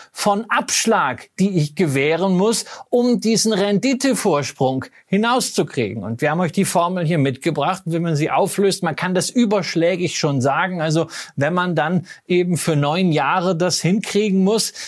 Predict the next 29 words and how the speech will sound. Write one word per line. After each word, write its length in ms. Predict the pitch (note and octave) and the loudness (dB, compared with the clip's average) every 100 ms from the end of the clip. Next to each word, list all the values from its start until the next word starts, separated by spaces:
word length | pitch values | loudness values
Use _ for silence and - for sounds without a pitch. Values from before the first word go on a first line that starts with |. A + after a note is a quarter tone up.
| - | -4
dass 340 | G3+ F3+ - E3+ | -2 0 -2 -2
am 200 | F3+ F3+ | -4 0
irgendwie 580 | A#3+ A#3+ G3 D#3+ F#3+ - | 0 2 2 2 0 0
ein 260 | F3 G#3+ F#3+ | -2 -2 -2
Prozent 640 | - G3 - F#3 F#3 F#3+ | -2 -2 0 -2 -2 0
mehr 300 | E3+ G3+ G#3 | 0 0 0
da 160 | F3+ F3 | 0 0
drauf 340 | D#3+ D#3+ E3+ | 0 0 0
verteilt 560 | F#3 D#3+ E3 F#3+ G3 E3+ | -2 0 -2 0 -2 0
wird 220 | G3+ F#3+ | 0 -2
und 140 | E3+ | -4
ich 100 | D3 | -2
habe 180 | D#3+ F3+ | -2 -2
schon 200 | F#3+ F3+ | -4 -2
ein 200 | C#3 F3+ | -2 -2
Prozent 480 | - E3 - D#3 D3 | -2 -4 -2 -2 0
Zins, 320 | F#3 G#3+ - | 0 -2 -4
kann 140 | F3+ | -4
man 140 | F3 E3+ | -2 0
sich 200 | E3+ A#2+ | 0 0
ausrechnen, 540 | D#3+ E3 F3 D#3 E3 | -2 -2 -2 -2 -4
na 100 | D#3 | -4
ja, 180 | E3+ C#3+ | -2 -2
ich 140 | B2 | -4
muss 160 | D#3 D#3 | -4 -2
also 280 | D3 C#3 D3 | -2 -2 -6
pro 200 | - C3+ | -2 0
Jahr 320 | C#3+ D3+ - | 2 0 0
ungefähr 600 | G3 F#3 - F3+ F3+ | 0 0 0 0 0